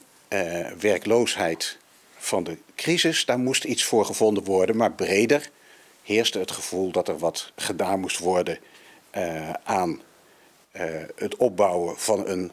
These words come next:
verzorgingsstaat. Ehm, er waren allerlei regelingen, maar die waren doorgaans maar voor kleine groepen mensen, voor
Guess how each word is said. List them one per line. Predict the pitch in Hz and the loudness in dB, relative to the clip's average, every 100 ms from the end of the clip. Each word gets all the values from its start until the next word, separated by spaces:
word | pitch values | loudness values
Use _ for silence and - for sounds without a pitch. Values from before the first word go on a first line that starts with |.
| _ | _
verzorgingsstaat. | - - 131 143 143 123 - 123 127 - - _ _ _ - - - - - - - | -6 -2 0 2 2 2 2 2 0 -2 -8 _ _ _ -20 -18 -16 -16 -18 -20 -4
Ehm, | 113 107 104 101 95 95 _ _ _ _ _ _ | 0 2 4 4 2 -2 _ _ _ _ _ _
er | 107 107 | -2 2
waren | 123 131 120 82 - _ _ | 4 4 2 0 -4 _ _
allerlei | - 113 92 82 | 0 2 2 0
regelingen, | 82 110 123 127 120 117 | 0 0 0 -2 0 0
maar | 107 90 | 0 0
die | 85 - _ _ _ _ | -4 -12 _ _ _ _
waren | 82 87 80 80 69 73 | -2 0 0 -4 -12 -4
doorgaans | 95 101 - 92 92 - - _ - - - _ | 0 0 0 -4 -2 -2 -4 _ -20 -20 -20 _
maar | 87 85 | -4 -2
voor | - | 0
kleine | 110 127 | 2 2
groepen | 123 123 123 | 2 -2 0
mensen, | 123 123 120 - | 2 2 0 -2
voor | 107 | -4